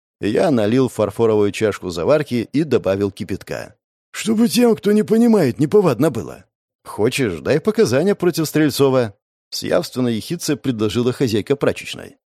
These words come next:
«И кто мне поверит? Доказательств нет, да и не станет никто дело до суда доводить». «Э, не та сейчас политическая обстановка», вздохнул я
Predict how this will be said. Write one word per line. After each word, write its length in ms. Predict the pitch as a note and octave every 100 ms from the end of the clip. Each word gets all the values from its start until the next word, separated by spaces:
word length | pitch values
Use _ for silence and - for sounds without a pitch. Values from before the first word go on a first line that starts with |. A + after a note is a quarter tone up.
| _
«И 120 | C3+
кто 240 | D#3+ - G#3
мне 160 | F#3+ E3
поверит? 540 | D#3+ A#2+ D3+ D3 - _ _ -
Доказательств 720 | C#3+ E3 D3 F3+ C3 B2+ -
нет, 200 | D3 D3+
да 80 | G2+
и 100 | F#2+
не 120 | A#2
станет 380 | B2+ E3+ F#3 D3+
никто 360 | D#3 C3 D#3+ - -
дело 300 | C#3+ C3+ A2+
до 100 | C3
суда 260 | E3 C3
доводить». 480 | G#2 C#3 G2 - - _ _ _ _ - - -
«Э, 360 | A#3 A#3 B3+
не 180 | A3 C4
та 180 | G3+ A#3
сейчас 340 | G3+ D3 D3
политическая 560 | - G3+ E3 D3 - C3
обстановка», 640 | A#2 E3 B2+ F#2 - G1+ _ _ _ -
вздохнул 560 | F#2 D#2 D#2 F2 D#2
я 300 | G#2 D#3 C#3+